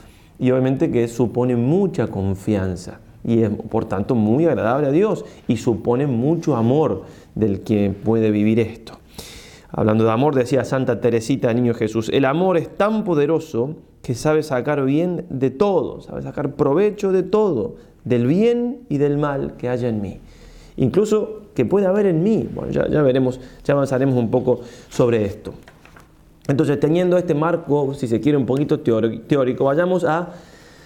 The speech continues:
lo que implica nuestra resiliencia, nuestra capacidad de sobreponernos, de sacar incluso fuerzas, de no perder la paz, de mantenernos firmes, etcétera, en cuanto a, a dos aspectos,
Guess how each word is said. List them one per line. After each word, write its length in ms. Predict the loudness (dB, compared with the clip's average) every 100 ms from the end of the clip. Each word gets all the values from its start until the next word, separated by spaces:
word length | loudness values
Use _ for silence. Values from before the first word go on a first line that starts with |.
| -20 -20 -20 -12 -2
lo 140 | 0
que 100 | 2
implica 520 | 0 0 0 0 0
nuestra 480 | 0 -2 0 0 0 -2 -8 -4
resiliencia, 800 | -2 -2 0 2 2 2 0 0
nuestra 400 | 0 -2 -2 -4
capacidad 960 | -4 -4 -4 -4 -2 0 2 2 0 0
de 240 | 0 0
sobreponernos, 1160 | 0 0 2 2 0 0 2 2 2 0 0 0
de 120 | -2
sacar 340 | -2 -4 0
incluso 380 | 0 0 0 0
fuerzas, 580 | 0 2 2 0 -2 0
de 120 | 0
no 200 | 2 2
perder 260 | 0 -2 0
la 140 | 0
paz, 200 | 0 0
de 60 | 0
mantenernos 460 | 0 0 2 0
firmes, 340 | 2 0 0 -2
etcétera, 580 | 0 0 0 0 -2 -8 -20 -20 -20 -20 -20 -8 -2
en 140 | 0
cuanto 480 | 2 0 2 2 2
a, 360 | -2 -6 -10 -10
a 400 | -4 -2 -2 -2
dos 320 | 0 0 0
aspectos, 840 | -4 -4 -2 -2 -4 -4 -6 -6